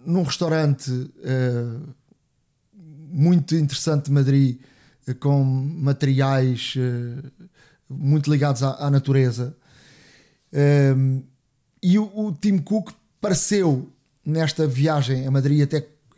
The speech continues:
perante esta escola de fotografia, e uma escola que já tem algum sucesso em, em Espanha,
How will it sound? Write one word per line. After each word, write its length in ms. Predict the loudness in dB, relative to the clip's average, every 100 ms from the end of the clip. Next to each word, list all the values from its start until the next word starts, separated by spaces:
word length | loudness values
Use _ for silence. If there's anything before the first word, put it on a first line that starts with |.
| -14 -4
perante 320 | 0 0 0
esta 200 | 0 0
escola 600 | -2 -2 -2 0 0 -4 -14 _ _ _ -8
de 200 | -4 -4
fotografia, 640 | -2 0 2 0 0 2
e 80 | 2
uma 120 | 2
escola 320 | -2 -2 -2
que 100 | -2
já 100 | -4
tem 300 | -4 -2 -2 -6 -20 -20 _
algum 280 | -2 2 4
sucesso 600 | 2 0 0 0 0 -2
em, 180 | -4 -2
em 80 | -2
Espanha, 520 | 0 -2 -2 -2